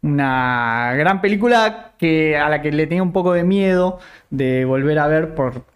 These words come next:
el mi-, el miedo principal de que el lente de la nostalgia me hubiese engañado y me hubiese hecho creer con el correr de los años que había visto una película mejor de lo que en realidad era, pero no fue el caso.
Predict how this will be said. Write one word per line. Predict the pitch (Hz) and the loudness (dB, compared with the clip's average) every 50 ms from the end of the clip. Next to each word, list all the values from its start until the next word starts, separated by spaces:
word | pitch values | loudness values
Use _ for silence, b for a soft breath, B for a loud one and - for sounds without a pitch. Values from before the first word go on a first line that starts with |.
| 214 - - | -12 -8 -4
el | 165 131 123 | -4 -2 0
mi-, | 123 131 135 135 135 135 - | 0 0 0 0 -2 -4 -4
el | 175 131 127 | -4 -2 -2
miedo | 135 139 143 143 139 139 135 131 131 127 123 127 | 0 0 0 0 0 0 0 0 -2 -2 -4 -4
principal | - 131 131 127 127 - 135 123 - 139 135 135 139 | -4 -2 -2 -2 -2 -4 -6 -4 -2 -2 -2 0 -2
de | 131 131 123 123 117 | -2 -2 -2 -2 -4
que | - 131 120 | -4 -4 -2
el | 120 127 | 0 0
lente | 127 135 135 139 131 139 | 0 0 0 0 -2 -2
de | 131 127 | -2 -2
la | 123 120 | -2 -2
nostalgia | 127 123 - - - 135 135 131 - - 143 135 131 127 120 113 110 107 - B B B B B B B B B | -2 -4 -4 -4 -4 -4 -4 -4 -6 -4 -2 0 0 0 0 -2 -4 -6 -8 B B B B B B B B B
me | 135 131 | -2 0
hubiese | 135 160 160 160 160 | 0 0 0 0 0
engañado | 160 156 151 147 147 156 160 160 165 165 165 170 170 175 170 170 160 | 0 0 0 0 0 0 0 2 2 2 2 2 2 4 4 2 2
y | 156 143 | 2 0
me | 143 139 139 | -2 -2 -2
hubiese | 139 143 143 - 156 147 143 143 131 127 - - _ _ _ _ _ _ | -2 -2 -2 -2 -2 -2 -2 -2 -4 -6 -10 -14 _ _ _ _ _ _
hecho | - 147 127 - - - 143 127 | -6 -6 -4 -4 -2 -2 -2 -2
creer | 123 135 135 139 143 143 143 | -2 0 0 2 0 0 0
con | 143 143 | -2 -2
el | 135 131 127 | -2 -2 -2
correr | 135 135 127 135 143 | -2 -2 0 0 0
de | 143 143 | 0 0
los | 139 131 - 156 | -2 -2 -2 -2
años | 151 165 160 160 | -2 -2 -2 -2
que | 160 135 | -2 -2
había | 131 135 135 | 0 0 0
visto | 143 143 131 - 151 | 0 -2 -2 -2 -2
una | 135 131 120 | -2 -2 -2
película | - 135 135 135 127 170 156 143 - B B B B | -2 -4 -4 -2 -2 0 -2 -2 -2 B B B B
mejor | - 135 131 123 - - 160 156 160 | -4 -2 -2 -2 -2 -2 0 0 0
de | 151 139 | 0 0
lo | 131 131 127 | -2 -2 -4
que | - - 127 127 123 120 120 117 117 117 117 | -4 -4 -2 -2 0 -2 -2 -2 -2 -2 -2
en | - 143 127 123 | -2 -2 -2 -2
realidad | 123 127 127 131 143 147 156 165 175 | -2 -2 0 0 0 2 2 2 2
era, | 185 190 190 214 220 233 226 - - _ _ _ _ _ _ | 2 2 2 2 0 -2 -4 -10 -20 _ _ _ _ _ _
pero | - 185 208 226 | -2 0 2 2
no | 233 233 226 | 2 2 2
fue | 208 196 | 2 2
el | 175 - | 2 2
caso. | 175 143 127 - - - 131 - | 0 -2 -2 -2 -4 -4 -4 -6